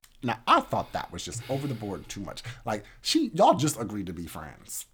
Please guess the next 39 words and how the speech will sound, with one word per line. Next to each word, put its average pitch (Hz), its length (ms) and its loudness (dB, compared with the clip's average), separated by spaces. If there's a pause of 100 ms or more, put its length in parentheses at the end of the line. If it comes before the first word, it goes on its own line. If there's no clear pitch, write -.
(760)
And 131 80 -4
she - 160 0
was 135 140 0
like, 110 260 -2 (400)
he, 156 180 4
so - 140 0
he 135 100 4
proposed 123 440 -2
to 104 60 -6
her. 78 340 -8 (280)
And 101 80 -8
he 110 60 -2
was 110 160 -6
like, 90 140 -4 (100)
"Are - 100 -8
you 110 200 -6
open 98 440 -8 (280)
to - 100 -8
starting 98 380 -4
something 90 420 -8
new 92 140 -6
with 87 260 -10
me?" 87 400 -8 (380)
And, 92 200 -6
you 95 120 -4
know, 78 260 -6 (560)
and, 113 120 -8 (100)
and, 110 180 -6
and 90 300 -6 (120)
we, 131 100 4 (140)
we 127 140 2
were, 110 240 0
we 147 80 2
were 107 280 -2 (100)
brought 123 280 2
together 110 300 -2
for 104 240 -4
a - 20 -2
reason. 95 720 -4